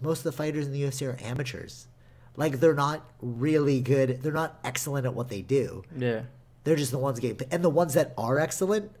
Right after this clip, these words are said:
Speaker 1: are just making money out of it. Like Valentina, she, like, when Joanna first came to the U F C, she was an amazing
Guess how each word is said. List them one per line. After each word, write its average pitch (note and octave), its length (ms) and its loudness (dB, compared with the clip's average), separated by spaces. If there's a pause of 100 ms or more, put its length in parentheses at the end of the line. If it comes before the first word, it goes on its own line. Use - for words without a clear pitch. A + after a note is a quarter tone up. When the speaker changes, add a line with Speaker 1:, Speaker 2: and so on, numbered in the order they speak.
(160)
Speaker 1:
are D3 100 2
just C3+ 260 -2 (120)
making B2 520 -2
money D3 260 -4
out F2+ 120 -6
of F#2+ 120 -10
it. - 140 -16 (300)
Like C3+ 160 0
Valentina, C3 720 -2 (320)
she, E3 340 0
like, D3 240 -2 (140)
when C3+ 160 -2
Joanna C3+ 420 2
first C#3+ 300 -2
came B2 200 -2
to A#2+ 100 -6
the B2 100 -4
U A2 100 -4
F G#2 60 -6
C, G#2+ 240 -8
she - 160 -4
was B2 80 0
an A#2 80 -6
amazing G#2+ 560 -8